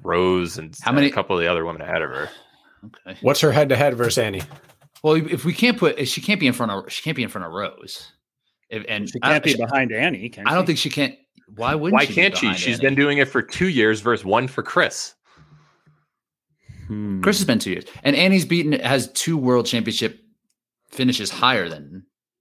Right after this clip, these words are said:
Speaker 3: She has
Speaker 4: Hmm.
Speaker 3: the world championship, and, uh, Emma, I assume, has the head-to-head.
Speaker 2: Probably.
Speaker 1: Uh, again,
Speaker 2: Yeah,
Speaker 1: for
Speaker 2: definitely.
Speaker 1: who?
Speaker 2: I think Annie's beat her twice.
Speaker 1: Emma versus who?
Speaker 2: Annie.
Speaker 3: Annie.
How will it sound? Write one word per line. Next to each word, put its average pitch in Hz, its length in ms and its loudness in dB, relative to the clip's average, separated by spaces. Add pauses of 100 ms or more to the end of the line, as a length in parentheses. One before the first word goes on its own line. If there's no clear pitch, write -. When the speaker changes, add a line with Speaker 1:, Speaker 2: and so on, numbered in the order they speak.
(180)
Speaker 3:
She - 280 2
has 165 240 4
Speaker 4:
Hmm. 104 60 -4 (100)
Speaker 3:
the 151 100 0
world 147 220 4
championship, 123 760 2 (600)
and, 104 320 2
uh, 90 640 0 (600)
Emma, 143 200 4
I 113 80 2
assume, 165 300 2
has 92 200 -2
the - 60 -6
head-to-head. 107 580 -4 (1300)
Speaker 2:
Probably. 98 540 -6 (500)
Speaker 1:
Uh, 104 240 4
again, 104 300 -2
Speaker 2:
Yeah, - 80 -2
Speaker 1:
for 113 100 4
Speaker 2:
definitely. - 220 -10 (120)
Speaker 1:
who? 92 220 0 (840)
Speaker 2:
I - 60 -14
think 147 140 0
Annie's 127 200 4
beat 117 140 0
her 90 60 -4
twice. - 460 -12 (280)
Speaker 1:
Emma 98 220 -2
versus 85 280 -2
who? 87 200 -6 (720)
Speaker 2:
Annie. 101 260 2
Speaker 3:
Annie. 87 80 -10